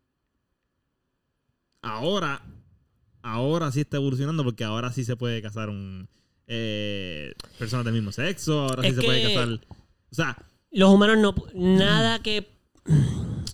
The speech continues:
Speaker 1: Dentro,
Speaker 2: ponerlo de esta manera. La
Speaker 1: dentro del
Speaker 2: evolución en los
Speaker 1: cristianismo.
Speaker 2: humanos, la evolución usualmente se mide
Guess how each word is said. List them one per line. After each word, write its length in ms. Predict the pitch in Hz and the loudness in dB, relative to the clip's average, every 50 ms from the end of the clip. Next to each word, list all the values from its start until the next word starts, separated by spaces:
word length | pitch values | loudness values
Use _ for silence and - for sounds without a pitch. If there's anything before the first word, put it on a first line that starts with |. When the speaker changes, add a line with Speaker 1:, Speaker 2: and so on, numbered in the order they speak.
| _ _ _ _ _ _ - - | _ _ _ _ _ _ -14 -2
Speaker 1:
Dentro, 200 | - 190 202 214 | 2 2 4 4
Speaker 2:
ponerlo 240 | 240 233 240 - 226 | 4 2 2 2 0
de 60 | 226 | -2
esta 140 | 208 220 214 | 0 0 0
manera. 200 | 208 185 165 160 | 2 2 2 2
La 100 | 143 175 | 2 4
Speaker 1:
dentro 80 | 180 180 185 | 6 6 6
del 80 | 185 | 8
Speaker 2:
evolución 320 | 185 165 - 214 220 226 240 | 6 6 4 4 2 2 2
en 80 | 247 | 4
los 80 | 247 240 | 4 6
Speaker 1:
cristianismo. 100 | 247 254 | 6 6
Speaker 2:
humanos, 400 | 254 262 254 226 202 185 175 165 - - - _ _ _ _ - | 6 4 0 0 0 -2 -2 -4 -8 -18 -20 _ _ _ _ -10
la 80 | 175 190 | -6 -4
evolución 840 | 196 190 196 196 190 - 220 226 220 202 165 147 135 131 131 - _ _ _ _ _ _ _ _ _ _ _ | -2 0 0 -2 -2 -2 -2 0 2 2 0 0 -2 -6 -8 -12 _ _ _ _ _ _ _ _ _ _ _
usualmente 560 | - 180 - 151 190 196 196 196 190 196 190 170 | -8 -4 0 4 6 6 6 6 6 4 2 0
se 180 | 190 190 190 | 2 4 4
mide 580 | 190 214 214 208 185 160 147 139 131 127 123 | 6 6 6 6 6 6 6 4 2 0 -2